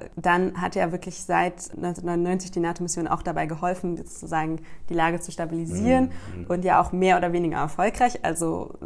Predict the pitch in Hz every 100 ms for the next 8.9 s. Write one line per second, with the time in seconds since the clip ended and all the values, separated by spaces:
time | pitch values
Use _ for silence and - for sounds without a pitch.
0 | - 180 180 175 170 170 165 175 - -
1 | 175 180 180 175 - 170 180 175 165 160
2 | 165 - 240 240 - 170 160 170 - 180
3 | 175 160 160 170 160 165 202 277 190 -
4 | - 190 180 220 311 - 185 196 226 220
5 | 220 202 - - - 180 185 185 185 180
6 | 190 190 - 185 175 180 180 170 - 165
7 | 170 165 - - 160 165 - 165 - -
8 | 165 165 175 - - 170 165 160